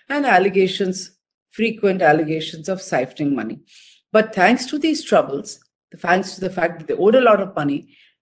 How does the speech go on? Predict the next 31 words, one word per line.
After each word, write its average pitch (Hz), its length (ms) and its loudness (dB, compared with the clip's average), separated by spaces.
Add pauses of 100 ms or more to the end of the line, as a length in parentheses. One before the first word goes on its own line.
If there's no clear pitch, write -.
(140)
they've 285 200 0
had 208 420 -4
to 233 160 0
reduce 190 720 -4
their 160 340 2 (480)
own 240 260 4
holding 165 640 -2 (840)
consistently 202 840 -2
till 226 180 0
they're 247 140 2
down 220 320 0
to 254 140 -2
four 214 260 2
percent, 202 480 -4 (380)
which 190 280 -2
means 269 300 -4 (380)
their 233 560 2
hold 277 280 -2
on 208 200 0
management 180 580 -8
is - 160 -14 (220)
very 262 340 2
tenuous, 151 640 -4 (400)
and 247 300 -2 (180)
any 269 320 -2
new 240 180 -2
white 180 340 -4
knight 180 220 -6
who 175 80 -14
comes 139 340 -8
in 185 140 -8